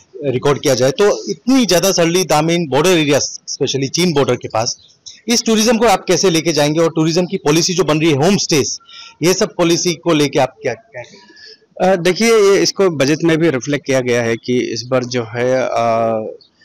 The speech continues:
Speaker 2: जो एक है कि हमारा जो लोकल जो कम्युनिटी, जो हमारा इस, जो एजुकेटेड यूथ्स है और उनको भी एक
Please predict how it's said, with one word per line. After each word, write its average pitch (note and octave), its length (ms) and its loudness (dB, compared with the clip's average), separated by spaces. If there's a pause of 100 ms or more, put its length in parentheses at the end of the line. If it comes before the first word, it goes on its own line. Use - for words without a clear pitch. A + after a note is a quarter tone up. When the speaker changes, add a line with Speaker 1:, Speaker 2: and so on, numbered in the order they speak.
(460)
Speaker 2:
जो A2 280 -2
एक D3 320 -2
है C#3 120 0
कि D3 100 -6
हमारा C#3+ 300 0
जो C#3 140 -2
लोकल C3+ 500 -2 (120)
जो A#2+ 420 -6
कम्युनिटी, A#2+ 360 -4
जो A#2 380 -2 (180)
हमारा B2 280 -2
इस, - 220 -4 (100)
जो A2 360 -6
एजुकेटेड B2+ 520 -6
यूथ्स B2+ 300 -2
है G#2+ 240 -10 (200)
और G#2+ 200 -6
उनको D3 340 -2
भी D#3 320 0
एक C#3 140 -4